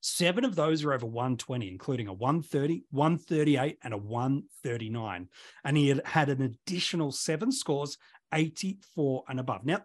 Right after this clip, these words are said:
that, that looks solid enough in and of itself. But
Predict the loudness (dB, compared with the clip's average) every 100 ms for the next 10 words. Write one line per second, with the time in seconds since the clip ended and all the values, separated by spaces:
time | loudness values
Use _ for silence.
0 | _ -6 -6 _ -2 0 0 0 -2 -2
1 | 2 4 4 4 2 -4 _ 2 4 4
2 | 0 -6 -6 -6 -8 _ _ _ -20 -20
3 | -16 -2 0